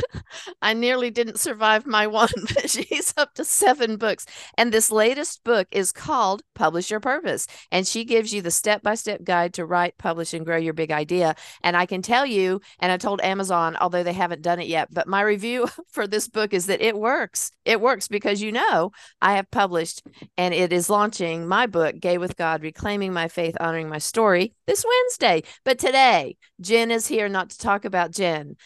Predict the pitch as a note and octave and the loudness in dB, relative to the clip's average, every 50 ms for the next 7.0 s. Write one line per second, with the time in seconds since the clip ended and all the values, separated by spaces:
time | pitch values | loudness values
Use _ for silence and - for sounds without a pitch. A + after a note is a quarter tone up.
0 | - _ _ F3+ F#3+ F#3+ F#3+ G3 F#3+ F#3+ - A#3 G3 G3+ - G#3+ G#3+ A3 A3+ A#3 | -20 _ _ 2 4 4 4 2 2 0 -2 -4 -4 -2 0 0 0 0 0 -2
1 | B3+ F#3+ F#3 - - _ _ _ _ - _ _ _ _ F#3+ G3 F#3+ F#3 F3 F3 | -2 -4 -4 -4 -8 _ _ _ _ -20 _ _ _ _ 0 0 2 0 0 0
2 | F3+ F#3+ G#3+ G#3+ G#3+ - - F#3 F3 - F3 - - F#3 F3 E3 E3 E3 F3 E3+ | 2 2 2 2 2 2 2 2 2 0 -4 -2 0 0 -2 -2 -2 -4 -4 -4
3 | E3 E3 E3 D#3+ D#3+ F3 G#3+ C4 D#4 - - G3 E3 F#3 F#3+ E3+ D#3+ D#3+ D#3+ E3 | -2 -4 -6 -6 -4 -2 0 0 0 0 -4 -8 -4 -2 0 0 2 0 -2 -4
4 | F3+ - - _ _ _ - F3+ F3+ F3+ F3+ F3 F3+ F3 - - - - - - | -6 -10 -18 _ _ _ 0 0 0 2 2 2 2 2 0 -4 -10 -12 -10 -10
5 | F#3 F3 - E4 D#4 - D3 - - - - F3+ G3+ C4 C#4 E4 - _ - _ | -8 -8 -8 -8 -8 -8 -6 -4 -4 0 0 0 -2 -2 -6 -10 -12 _ -20 _
6 | _ _ _ _ _ _ - _ _ _ _ _ - F#3+ F#3+ - - - - - | _ _ _ _ _ _ -20 _ _ _ _ _ -6 -6 -4 -2 -2 -2 -2 -4